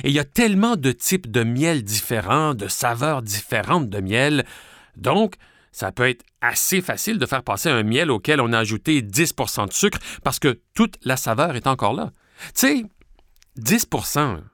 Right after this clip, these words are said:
le coût du sucre représente probablement cinq pour cent du coût du miel. Vous pouvez donc gagner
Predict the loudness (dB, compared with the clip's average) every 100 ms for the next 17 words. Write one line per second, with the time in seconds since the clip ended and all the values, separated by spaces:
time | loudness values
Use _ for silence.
0 | _ _ _ -8 -6 0 2 2 2 0
1 | -2 -4 -4 -2 0 0 0 0 0 2
2 | 2 0 -6 -6 -2 2 0 0 -6 -2
3 | -2 -4 -8 _ -12 -6 -4 -2 0 -2
4 | -2 -8 -14 _ _ _ _ _ _ _
5 | _ _ -6 -2 2 4 4 4 2 2
6 | 2 4